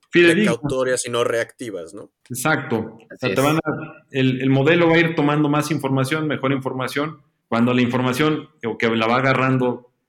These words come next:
Speaker 1: mete las cuatro patas, pues le, le dices, "Oye, no funcionó", empieza a volver a correr nuevos modelos, a hacer ajustes, y sobre eso te va generando mejores, mejores perspectivas.
Speaker 2: ¿Y, y, y qué, y qué juego entonces cre-,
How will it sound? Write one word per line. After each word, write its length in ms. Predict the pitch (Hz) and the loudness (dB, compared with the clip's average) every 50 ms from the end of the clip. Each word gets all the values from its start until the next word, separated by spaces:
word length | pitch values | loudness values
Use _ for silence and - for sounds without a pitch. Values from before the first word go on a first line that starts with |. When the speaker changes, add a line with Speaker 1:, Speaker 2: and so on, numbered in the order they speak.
| _ _ _ _ | _ _ _ _
Speaker 1:
mete 280 | 113 123 135 131 135 135 | -2 0 0 2 2 2
las 140 | 127 120 - | 2 0 0
cuatro 320 | - 139 135 135 135 131 - | 0 0 0 0 0 0 2
patas, 360 | 135 131 131 135 135 135 131 - | 0 0 2 0 -2 -2 -4 -4
pues 80 | 110 104 104 | -6 -4 -4
le, 160 | 104 107 104 - _ _ | -4 -4 -6 -8 _ _
le 160 | - 107 110 113 | -6 -2 0 2
dices, 280 | 120 123 117 135 127 135 | 2 2 2 2 4 4
"Oye, 280 | 139 139 127 120 - - - - _ _ _ _ - | 4 4 4 2 0 -6 -14 -20 _ _ _ _ -2
no 160 | 120 131 135 | 0 2 2
funcionó", 720 | 131 156 151 139 143 135 139 143 147 - - - - - - _ _ _ _ _ _ _ - | 2 2 2 2 4 4 4 4 4 2 0 -4 -8 -14 -18 _ _ _ _ _ _ _ -2
empieza 560 | 120 117 113 117 139 139 139 143 147 135 127 | -2 0 2 4 4 4 4 4 4 2 4
a 40 | 117 | 4
volver 340 | 110 113 117 113 123 135 139 | 4 4 4 6 6 4 4
a 120 | 139 - | 2 2
correr 200 | 135 120 123 127 | 0 0 2 2
nuevos 260 | 131 131 131 131 127 | 2 2 2 2 2
modelos, 540 | 127 127 123 127 131 131 131 135 135 131 123 | 2 2 2 2 2 4 4 2 2 0 -2
a 40 | 107 | -4
hacer 180 | - 123 123 | -2 0 0
ajustes, 760 | 127 123 - - 151 143 - - 143 147 165 160 - - _ _ _ _ _ _ | 0 0 -2 -2 -2 -2 -2 0 2 2 2 0 -2 -8 _ _ _ _ _ _
y 140 | - 113 113 | -4 -2 0
sobre 320 | 131 123 117 120 120 120 | 2 2 4 4 4 4
eso 180 | 117 120 120 - | 2 0 -2 -2
te 60 | 120 | 0
va 120 | 117 117 | 0 0
generando 480 | 117 127 117 110 107 110 117 120 120 113 | 0 0 0 0 0 0 0 0 0 0
mejores, 720 | 113 107 107 - - - 117 113 117 113 113 113 - - 107 | -2 -4 -6 -6 -4 -2 0 2 2 2 0 -2 -6 -12 -12
mejores 340 | 104 101 - 113 113 113 - | -12 -8 -4 -2 -2 -2 -4
perspectivas. 680 | - 104 - - 101 - _ - 107 139 185 - - | -6 -10 -12 -12 -16 -12 _ -4 -4 -4 -4 -8 -16
Speaker 2:
¿Y, 60 | - - _ _ - | -20 -20 _ _ -12
y, 220 | 165 160 - 156 | -12 -10 -10 -10
y 60 | - | -6
qué, 160 | - 190 190 - - - | -4 -6 -6 -6 -10 -14
y 80 | 175 170 | -10 -6
qué 100 | - 180 | -6 -4
juego 340 | 175 226 214 208 202 180 - - | -2 0 0 0 0 -2 -4 -8
entonces 460 | 139 127 147 156 151 160 151 - - | -8 -6 -4 -4 -2 -4 -4 -6 -6
cre-, 300 | - 151 - - 131 | -6 -8 -8 -8 -14